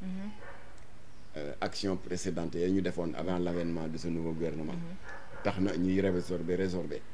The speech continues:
Speaker 1: Mhm.
Speaker 2: Ba si sept cents yi, cent trente et un moo des. Ci
Speaker 1: Mhm.
Speaker 2: yooyu la ñu newoon. Mélenchon ñëw rek daal di perturber le dé-, débat public.
Speaker 1: Mhm.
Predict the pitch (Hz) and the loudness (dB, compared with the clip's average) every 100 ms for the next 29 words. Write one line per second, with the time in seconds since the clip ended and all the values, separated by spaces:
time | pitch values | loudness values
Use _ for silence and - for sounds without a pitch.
0 | 165 165 165 165 92 98 - 101 - 95 | -6 -6 -4 -4 -2 -2 0 0 2 0
1 | 98 92 87 87 92 87 90 90 92 - | 0 0 -2 0 0 0 2 2 2 -2
2 | - - 135 135 143 139 131 120 139 - | -4 -2 2 4 6 8 8 8 6 0
3 | - - 110 135 131 127 120 127 123 - | -4 4 6 6 4 4 6 6 6 4
4 | - - - - - - - 104 113 123 | 0 -6 -6 -6 -6 -6 0 2 4 4
5 | - - 147 - 143 131 117 - 85 101 | 2 4 4 4 0 6 6 4 2 0
6 | 110 110 98 104 101 95 - 135 101 - | 4 4 6 6 6 4 2 0 0 -4
7 | - | -4